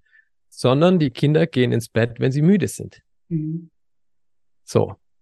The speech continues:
Speaker 1: Punkt. Und das
Speaker 2: Mhm.
Speaker 1: ist aber dann trotzdem immer zu einer ähnlichen Zeit, weil das einfach der eigene Rhythmus ist, der sich dann einstellt. Und das bei
Speaker 2: Mhm.
Speaker 1: meinen Kindern ziemlich spät. Die gehen sehr, sehr spät ins Bett.
Speaker 2: Mhm.
Speaker 1: Es ist aber auch egal.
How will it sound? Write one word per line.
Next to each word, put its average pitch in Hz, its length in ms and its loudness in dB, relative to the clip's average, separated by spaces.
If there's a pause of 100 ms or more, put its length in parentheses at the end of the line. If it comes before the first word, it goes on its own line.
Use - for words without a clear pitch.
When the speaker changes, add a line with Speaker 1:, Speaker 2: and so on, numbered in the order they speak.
(180)
Speaker 1:
Punkt. 117 340 0 (380)
Und 120 140 0
das 180 140 2
Speaker 2:
Mhm. 175 60 -4
Speaker 1:
ist - 180 -4
aber 131 160 -2
dann 123 180 0
trotzdem 170 580 0
immer 156 360 -2
zu - 160 -4
einer 143 180 0
ähnlichen 139 520 0
Zeit, 156 360 -2
weil 107 140 -4
das 120 160 -6
einfach 123 260 -6
der - 220 -6
eigene 135 460 0
Rhythmus 131 340 -6
ist, 117 300 -8
der 113 120 0
sich 107 160 -12
dann 107 180 -4
einstellt. - 520 -8
Und 101 80 -6
das 110 160 -6
bei 110 120 -4
Speaker 2:
Mhm. 104 60 -2
Speaker 1:
meinen 117 220 0
Kindern 139 400 -4
ziemlich 110 440 -6
spät. - 580 -6
Die 117 60 -10
gehen 107 180 -6
sehr, 110 180 -4
sehr 101 120 -4
spät 95 360 -8
ins 123 140 -10
Bett. 143 300 -6 (140)
Speaker 2:
Mhm. 175 360 -4
Speaker 1:
Es 123 160 -8
ist 123 120 -6
aber 123 140 0
auch 120 120 -4
egal. 135 520 -4